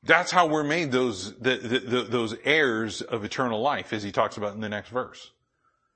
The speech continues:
What is it? It's through his mercy. It's through his grace. It's through his faith. Sometimes we get that messed up about his, whose faith it is.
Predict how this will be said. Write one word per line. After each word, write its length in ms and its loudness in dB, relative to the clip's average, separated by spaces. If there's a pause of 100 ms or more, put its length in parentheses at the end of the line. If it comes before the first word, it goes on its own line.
(600)
What 140 2
is 140 0
it? 180 -6
It's 160 -4
through 160 -2
his 220 0
mercy. 400 -8 (1800)
It's 240 -2
through 140 0
his 220 -2
grace. 600 -6 (1120)
It's 180 -6
through 200 -4
his 340 -4
faith. 540 -12 (1400)
Sometimes 360 -2
we 80 -4
get 140 0
that 140 4
messed 240 0
up 120 0
about 360 0
his, 240 -4
whose 260 -6
faith 320 -4
it 80 -6
is. 380 -16